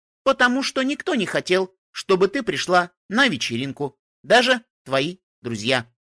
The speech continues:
«Они... Они сказали, что не хотят меня видеть?» «О, нет,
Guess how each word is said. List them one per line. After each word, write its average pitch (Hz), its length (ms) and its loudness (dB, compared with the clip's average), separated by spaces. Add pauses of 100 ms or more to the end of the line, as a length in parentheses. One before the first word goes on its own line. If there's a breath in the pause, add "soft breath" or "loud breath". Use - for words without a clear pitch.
«Они... 180 360 -4 (380)
Они 160 220 -6
сказали, 202 380 2
что - 140 -6
не 208 80 -2
хотят 214 260 -4
меня 214 180 -2
видеть?» 302 400 0 (460)
«О, 233 220 2 (160)
нет, 135 360 -6